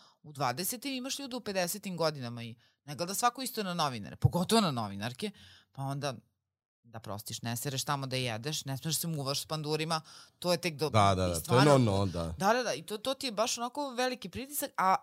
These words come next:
Speaker 1: a, prolazi vreme i neki ti postaju prijatelji, neki ti postaju kumovi iz tog posla i svega i svačega, da sam ja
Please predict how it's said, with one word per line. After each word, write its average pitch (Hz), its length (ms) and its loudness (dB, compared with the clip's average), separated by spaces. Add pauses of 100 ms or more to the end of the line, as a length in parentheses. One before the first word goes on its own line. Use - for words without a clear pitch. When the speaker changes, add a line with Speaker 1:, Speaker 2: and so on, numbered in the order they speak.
Speaker 1:
a, 180 120 0
prolazi 233 460 0
vreme 202 360 -4
i - 20 -4
neki 233 240 -4
ti 202 120 -8
postaju 165 340 0
prijatelji, 147 540 -4
neki 147 220 -4
ti 170 80 -6
postaju 143 360 -4
kumovi 135 440 -6
iz 131 100 -4
tog 131 200 -4
posla 143 300 0
i 165 40 -4
svega 151 300 -2
i 196 40 -6
svačega, 262 480 -6 (420)
da 185 80 -8
sam 220 140 0
ja 220 100 2